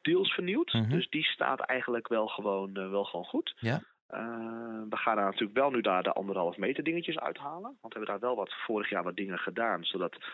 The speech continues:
Speaker 1: de acteur, eh, en de gast, eh, bescherming hadden, zeg maar.
Speaker 2: Ja.
Speaker 1: Dus die halen we eruit. Dead Lab, eh, wordt weer hetzelfde opgebouwd als, eh, als vorig jaar. En House of Witches is totaal opnieuw opgebouwd.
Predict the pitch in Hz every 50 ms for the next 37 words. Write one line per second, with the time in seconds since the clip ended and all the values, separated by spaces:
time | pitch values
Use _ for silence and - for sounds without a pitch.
0 | - - - - - - - - - 131 107 87 80 76 - - _ - 92 90
1 | 85 90 - - 98 104 98 92 - - 85 82 - - - - - 92 - -
2 | - - - - - - - - - 131 147 165 160 156 160 170 - - - 170
3 | 160 170 202 277 - _ - - - 110 113 139 - - _ _ _ _ _ 110
4 | 104 - - 147 131 120 101 98 98 104 98 95 104 117 147 180 196 - - -
5 | - - 143 156 - 127 107 92 87 - - - - - 90 85 87 82 - -
6 | - 85 85 - 117 117 - 101 92 87 - - - 143 135 117 117 - - -
7 | - - 95 92 82 85 92 - - - - 85 - - - - - - - -
8 | - - - 85 85 - - 95 92 123 170 202 - - - - - - - -
9 | _ _ _ - 98 92 - 101 101 107 - - 98 - - - - - - 175
10 | - - 156 - - 151 151 160 - - - 135 139 156 170 143 - - - -
11 | - - - - -